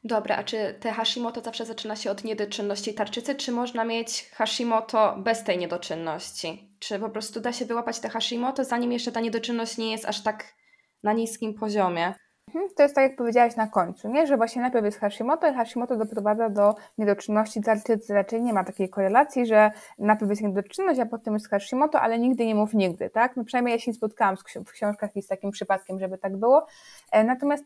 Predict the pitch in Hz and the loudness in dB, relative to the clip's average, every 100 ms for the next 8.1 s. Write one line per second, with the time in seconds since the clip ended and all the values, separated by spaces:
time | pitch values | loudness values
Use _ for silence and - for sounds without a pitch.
0 | _ - 269 285 294 285 - 214 196 190 | _ -4 0 2 4 2 0 -4 0 2
1 | 185 185 190 185 190 190 185 185 190 185 | 2 2 0 0 -2 -2 -4 -6 -8 -8
2 | - 196 196 196 185 196 202 - 220 233 | -6 -6 -6 -6 -6 -4 -4 -6 -6 -6
3 | - 240 240 247 240 202 190 190 180 180 | -2 0 4 2 2 -2 -2 -4 -4 -6
4 | - - 202 208 208 208 202 214 233 - | -6 0 0 0 0 2 2 4 4 4
5 | 196 190 185 196 196 202 202 202 202 202 | 0 2 0 -4 -4 0 0 2 0 2
6 | 196 190 202 214 214 208 214 233 226 226 | 2 2 0 -2 -6 -6 -6 -6 -4 2
7 | 214 202 - 190 202 202 202 202 190 196 | 2 2 -8 -6 -4 -4 -4 -8 -2 2
8 | 220 | 2